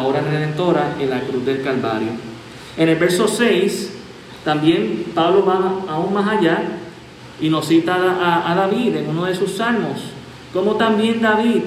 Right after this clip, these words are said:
habla de la bienaventuranza del hombre a quien Dios atribuye justicia sin obras,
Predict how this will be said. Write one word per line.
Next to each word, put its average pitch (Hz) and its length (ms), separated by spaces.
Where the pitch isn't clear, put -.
habla 196 300
de 202 100
la 185 140
bienaventuranza 175 920
del 202 140
hombre 185 360
a 151 80
quien 151 280
Dios 180 180
atribuye 196 560
justicia 220 540
sin 190 240
obras, 208 560